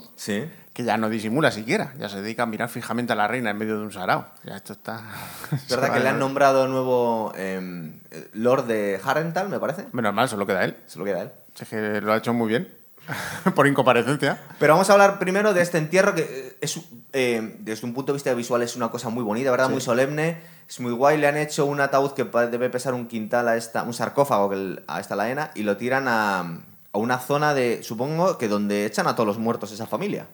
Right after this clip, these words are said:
Speaker 2: Pues tiene toda la pinta. Porque tampoco lle-, puede llegar más lejos el ataúd, también te digo. Pero sí, sí, es como somos gente de mar, volvemos al mar. Es muy de tradición marinera y de corsaria y tal. En ese aspecto tampoco se innova mucho, ¿eh?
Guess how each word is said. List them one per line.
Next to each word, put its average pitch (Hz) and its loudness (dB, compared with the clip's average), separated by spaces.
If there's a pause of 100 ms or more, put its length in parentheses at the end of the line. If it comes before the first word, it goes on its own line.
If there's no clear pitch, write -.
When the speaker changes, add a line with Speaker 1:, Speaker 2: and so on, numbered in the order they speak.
Speaker 2:
Pues 107 -12
tiene 104 -8
toda 80 -10
la 80 -10
pinta. 90 -14 (480)
Porque 95 -8
tampoco 101 -2
lle-, 107 0
puede 113 0
llegar 104 0
más 98 -2
lejos 95 -6
el 90 -8
ataúd, 95 -4
también 98 -8
te 95 -6
digo. 110 -6 (540)
Pero 127 6
sí, 147 -2
sí, 143 0
es 143 2
como 131 2
somos 139 0
gente 131 -2
de 120 2
mar, 139 2
volvemos 110 -2
al 107 -2
mar. 87 -2
Es 101 -12
muy 117 -4
de 110 -2
tradición 101 -4
marinera 101 0
y 101 -6
de 95 -6
corsaria 104 -2
y 98 -8
tal. 107 -6
En 101 -10
ese 117 -14
aspecto 117 -4
tampoco 123 0
se 127 -4
innova 107 0
mucho, 92 -12
¿eh? 110 -10